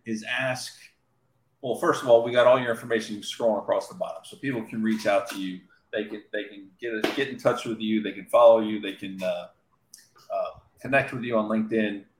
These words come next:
You need to do it if, if you're not connected with Aaliyah. She is <laughs> filled with, uh, information, and she's willing to help, which is, you know, just absolutely amazing. But the thing we wanna do, and we ask every,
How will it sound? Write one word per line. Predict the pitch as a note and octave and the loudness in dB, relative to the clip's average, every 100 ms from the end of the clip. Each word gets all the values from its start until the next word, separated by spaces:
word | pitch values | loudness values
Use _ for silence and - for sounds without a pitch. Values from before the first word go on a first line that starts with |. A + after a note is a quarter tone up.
| _ _ _ _ _ _ | _ _ _ _ _ _
You | - B2 | -8 -2
need | D#3 C3 | 0 2
to | |
do | C3 C3+ | 6 6
it | C3+ - | 6 0
if, | A2+ A#2 | -4 -4
if | A2 | -4
you're | A#2 | 0
not | A#2 A2+ | 0 0
connected | B2 A2 A2+ | 0 -2 0
with | A2 | -2
Aaliyah. | G#2 G#2+ G#2+ | 0 2 2
She | G#2+ B2+ A#2 | 0 -6 -2
is | G#2+ G2 - - - - _ _ | -2 -4 -10 -16 -20 -20 _ _
<laughs> | - - _ _ _ | -20 -20 _ _ _
filled | D3 A#2+ C3+ - | 0 0 -2 -2
with, | A2 - _ _ _ - | -2 -4 _ _ _ 2
uh, | G#2+ G#2 - - _ - | 4 4 0 -6 _ -10
information, | B2+ A#2+ A#2+ G#2+ A2 G#2+ G#2 - _ _ - | -8 -6 -4 -2 -2 -2 -6 -14 _ _ -10
and | G#2 G2+ | -8 -8
she's | - A2+ G#2+ | -8 -8 -4
willing | G#2+ G#2 F#2+ | -4 -4 -6
to | F2+ | -2
help, | F#2+ F2+ F#2+ | -2 -2 -8
which | F2 F#2 | -14 -14
is, | F2 - _ - | -16 -18 _ -20
you | |
know, | F2 - _ _ | -18 -18 _ _
just | G2 - _ | -20 -20 _
absolutely | G#2+ G2 - F#2 F2+ | -4 -4 -6 -14 -16
amazing. | F2+ F2 _ _ _ _ _ _ _ _ | -18 -20 _ _ _ _ _ _ _ _
But | B2 - | -2 0
the | B2+ | 4
thing | A3+ A3+ | 4 4
we | F3+ | 4
wanna | D#3+ D#3+ B2+ | 4 4 4
do, | A2 A#2 | 4 2
and | A#2+ | 4
we | A#2 | 6
ask | A#2 - | 6 4
every, | A#2+ A#2 G#2+ | 0 0 0